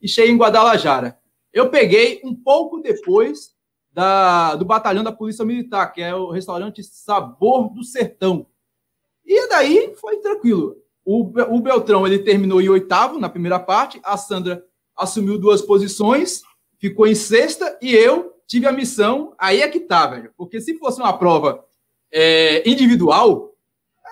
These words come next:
é igual a gente faz, sempre participa de prova de cinco, dez, vinte e um quilômetros. A gente, quando tá filmando, a gente não se preocupa, é, em pace e tal, mas numa prova de equipe, como eu já participei de provas de aventura, de trekking, que a gente tem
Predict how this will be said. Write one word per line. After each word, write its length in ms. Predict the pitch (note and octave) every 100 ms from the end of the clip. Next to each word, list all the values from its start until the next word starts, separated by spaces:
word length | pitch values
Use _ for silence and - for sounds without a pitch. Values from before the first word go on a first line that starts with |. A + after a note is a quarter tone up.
| A4
é 80 | G4
igual 160 | D#4
a 60 | C#4
gente 200 | D#4 F4
faz, 340 | B3 G3 F3+
sempre 200 | - G3+
participa 380 | G3+ F#3+ G3+ G3
de 60 | -
prova 180 | F#3 F#3
de 100 | -
cinco, 200 | A#3 E3+
dez, 280 | G#3 F3+
vinte 160 | F#3+ F3+
e 60 | G3+
um 60 |
quilômetros. 360 | G3 F#3 C#3 - _ _ _
A 120 | A#3 A3+
gente, 180 | G4 G4+
quando 280 | E4 C#4+
tá 180 | - G#3+
filmando, 420 | G#3 E3 F#3 C4+
a 60 | A#3+
gente 160 | A3+ E4
não 60 |
se 120 | - G4+
preocupa, 720 | A#4+ - G3 A3+ B3+ C4 C4 - _ _
é, 720 | E3 F3 F3 D#3+ D3 D3 G#3
em 60 | -
pace 500 | G3 A3 A3 F3 D#3
e 20 | E3
tal, 500 | F#3 F#3 D3 - _ _ _ _
mas 220 | G#3 G3+
numa 260 | D#4+ F#4 D4
prova 280 | B3 A3+ G#3+
de 100 | F3+
equipe, 640 | - A3 D4 - C3+ -
como 200 | G3+ G3
eu 40 | F3+
já 120 | F#3+
participei 460 | F3+ F3 - F3+
de 80 | E3+
provas 300 | E3+ E3 E3
de 80 | E3+
aventura, 480 | D#3 D3+ A#3 A3+ D#3+
de 80 | -
trekking, 420 | G3 A3 A3 F3+
que 60 |
a 80 | A3
gente 220 | A#3 -
tem 280 | B3 A#3+ -